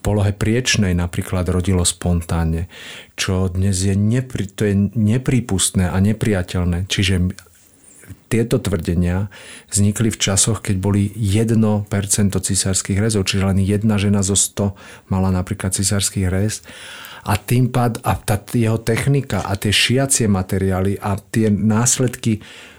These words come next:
boli úplne iné, ako sú dnes. A niektoré ženy už vôbec ani druhýkrát neotehotneli, čiže pôrodníci mali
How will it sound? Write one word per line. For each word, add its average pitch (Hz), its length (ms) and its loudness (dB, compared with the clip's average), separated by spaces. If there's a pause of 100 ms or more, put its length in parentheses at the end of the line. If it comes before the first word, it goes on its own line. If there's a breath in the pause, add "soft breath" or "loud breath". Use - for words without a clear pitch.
boli 120 240 2
úplne 147 480 2
iné, 143 160 4
ako 131 240 2
sú - 160 2
dnes. 98 560 -2 (640 loud breath)
A 107 160 -2
niektoré 131 480 0
ženy 135 180 2
už 123 140 0
vôbec 135 340 0
ani 120 220 2
druhýkrát 117 480 0
neotehotneli, 98 640 0
čiže 107 320 -2
pôrodníci 117 560 0
mali 110 240 0